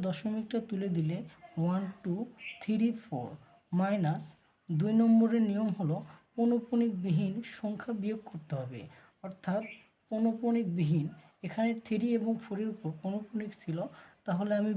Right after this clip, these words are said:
বিয়োগ করে দেব ওয়ান আর টু। আমি ওয়ান আর টু বিয়োগ করার পরে লিখতে হবে ডিভাইডেড। যতগুলো পৌনঃপুনিক হবে ততগুলো নাইন লিখে নেওয়া,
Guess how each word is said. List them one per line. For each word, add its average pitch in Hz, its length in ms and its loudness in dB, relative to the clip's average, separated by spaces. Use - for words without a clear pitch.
বিয়োগ 214 180 0
করে 170 220 2
দেব 165 120 0
ওয়ান 196 180 2
আর 185 80 0
টু। 127 100 -4
আমি 185 220 2
ওয়ান 190 240 2
আর 208 160 0
টু 175 80 -2
বিয়োগ 180 180 0
করার 190 220 2
পরে 214 200 0
লিখতে 226 280 0
হবে 151 300 -2
ডিভাইডেড। 160 480 0
যতগুলো 240 460 2
পৌনঃপুনিক 233 520 4
হবে 175 160 0
ততগুলো 226 360 2
নাইন 180 160 0
লিখে 208 260 -4
নেওয়া, 113 180 0